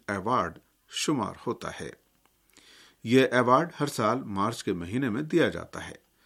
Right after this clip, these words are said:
یہ ایک نجی ادارہ ہے۔ اس کے چار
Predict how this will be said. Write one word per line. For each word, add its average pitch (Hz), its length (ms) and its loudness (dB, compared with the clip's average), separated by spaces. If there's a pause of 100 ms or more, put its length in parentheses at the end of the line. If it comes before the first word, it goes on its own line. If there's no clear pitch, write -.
(340)
یہ 127 320 4 (100)
ایک 131 280 4
نجی 110 480 -2
ادارہ 101 280 0
ہے۔ 110 240 -2 (360)
اس 123 160 -4
کے 120 140 2
چار 127 380 0